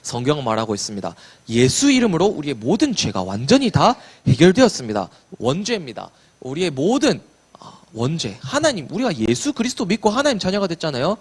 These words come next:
원죄는 무슨 죄죠? 하나님 떠난 죄. 자, 우리는 예수 이름으로 하나님 만났어요?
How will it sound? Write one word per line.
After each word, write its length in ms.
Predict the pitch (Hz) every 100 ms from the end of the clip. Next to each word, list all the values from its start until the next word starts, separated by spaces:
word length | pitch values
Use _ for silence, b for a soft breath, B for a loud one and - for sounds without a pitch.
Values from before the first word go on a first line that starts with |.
| B B B
원죄는 420 | 131 220 269 202
무슨 220 | 127 175
죄죠? 300 | 190 175 190
하나님 420 | 202 202 185 139
떠난 340 | 120 180 214 196
죄. 160 | 107 85 B B
자, 120 | - 120
우리는 480 | 180 240 226 262 - _ _ - - - - _
예수 280 | 120 127 226
이름으로 280 | 233 175 151
하나님 300 | 214 220 156
만났어요? 560 | 147 208 - 170 208